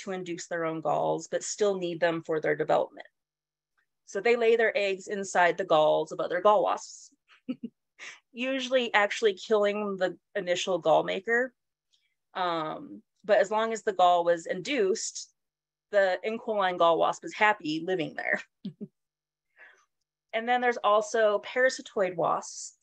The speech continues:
So these are parasitic wasps that attack and kill other insects. And there's a whole group of them that are concentrated and specialized on gall wasps. And so,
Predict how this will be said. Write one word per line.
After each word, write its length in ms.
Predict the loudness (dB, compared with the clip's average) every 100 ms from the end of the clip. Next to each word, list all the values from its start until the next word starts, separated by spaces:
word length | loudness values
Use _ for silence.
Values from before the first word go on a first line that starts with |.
| -12
So 140 | -8
these 240 | -6 -2 0
are 100 | 0
parasitic 560 | 0 0 -2 -6 -2
wasps 360 | 2 2 0 -4
that 100 | -12
attack 400 | -12 -10 -8 -8
and 100 | -10
kill 240 | -8 -4 -2
other 200 | -2 -4
insects. 840 | -6 -10 -12 -12 -16 -20 -20 -20 _ _ _ _ _ -6
And 120 | 0
there's 140 | 2
a 140 | 4 4
whole 480 | 2 0 2 2 0
group 260 | -6 -8 -2 0
of 120 | 2
them 460 | 2 2 2 -2
that 240 | 4 4 6
are 260 | 4 4 0
concentrated 760 | -4 -8 -8 -8 -6 -2 0
and 140 | 0 -4
specialized 920 | 2 2 4 -2 0 0 0 -2 -6 -8
on 300 | -8 -6 -2
gall 280 | 2 2
wasps. 500 | 0 -4 -10 -18 -20
And 140 | -20 -20
so, 500 | -10 -6 -2 -2 -4